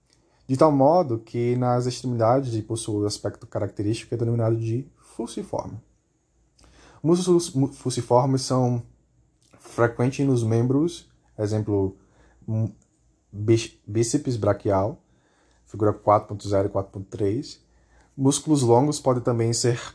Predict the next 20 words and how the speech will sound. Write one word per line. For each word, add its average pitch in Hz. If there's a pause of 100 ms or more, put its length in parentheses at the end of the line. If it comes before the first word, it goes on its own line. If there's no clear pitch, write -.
cônicos 107 (320)
ou 110
cilíndricos, 101 (520)
redondos. 101 (380)
Por 110
exemplo, 120 (540)
por 117
sua 101
vez, 120
músculos 120
largos 110
predominantes 110
triangulares 113
ou 104
quadrangulares 104
ou 107
romboides. - (1400)
Nos 135
músculos 165
largos, -